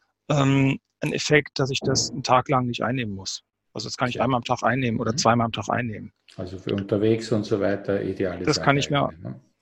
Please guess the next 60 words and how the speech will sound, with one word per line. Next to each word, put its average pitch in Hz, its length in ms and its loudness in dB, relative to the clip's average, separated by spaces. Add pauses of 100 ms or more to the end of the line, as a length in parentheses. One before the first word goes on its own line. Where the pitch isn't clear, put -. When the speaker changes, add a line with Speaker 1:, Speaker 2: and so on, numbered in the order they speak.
(260)
Speaker 1:
genau, 98 300 2
Speaker 2:
Okay. 87 100 -8
Speaker 1:
das - 160 -4
kann 131 100 0
ich 123 140 -2
mir 131 60 -2
unterwegs 120 360 0
einpacken 147 480 0
als 135 160 -2
Kapsel 147 440 0
oder 123 300 2
auch - 120 -4
als 110 140 -2
Flüssigkeit 143 520 -2
kann 113 140 -6
ich 113 60 -10
das - 160 -6
mitnehmen 139 520 -2
und 127 140 -8
kann 123 160 -2
das 113 120 -6
konsumieren. 120 500 -4
Das 113 100 -6
ist - 60 -6
überhaupt 117 280 -8
kein 110 160 -10
Problem. 101 380 -14 (240)
Speaker 2:
Sehr 80 220 -14
schön. 82 240 -20 (800)
Lieber 143 300 4
Herr 156 140 6
Doktor 127 260 0
Kugel, 92 400 -4 (140)
ich - 140 -12
möchte 135 280 -2
mich 135 380 -4
an 110 120 -4
dieser 123 240 -6
Stelle 113 260 0
einmal 107 180 -4
ganz 123 240 -4
herzlich 104 340 -4
bedanken, 98 460 -6
dass 95 180 -4
Sie - 80 -6
uns 98 160 -4
da 87 180 -6
wirklich 113 360 -6
einen 98 420 -2
so 143 720 -4
intensiven 110 1040 -6
und 101 200 -6
so 101 180 -6
interessanten 101 640 -4
Einblick 95 420 -8
auch 90 160 -10
gegeben 95 460 -8
haben 123 200 -6
in 107 100 -6
diese, 110 420 -2